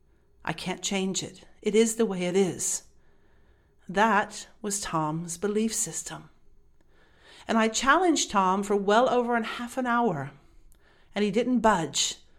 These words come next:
I couldn't crack that belief system. He was totally convinced that his voice is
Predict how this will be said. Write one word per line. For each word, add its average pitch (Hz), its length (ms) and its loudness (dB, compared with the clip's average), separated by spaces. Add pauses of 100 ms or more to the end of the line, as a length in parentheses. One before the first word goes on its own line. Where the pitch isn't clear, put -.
(420)
I - 80 -8
couldn't - 440 -4
crack - 680 -2
that 196 280 -8
belief 233 340 -2
system. - 500 -6 (1500)
He 220 160 -2
was 202 260 -4
totally 320 640 0
convinced 196 720 -8 (460)
that 170 120 -8
his 254 220 -2
voice 196 440 -4
is 165 520 -6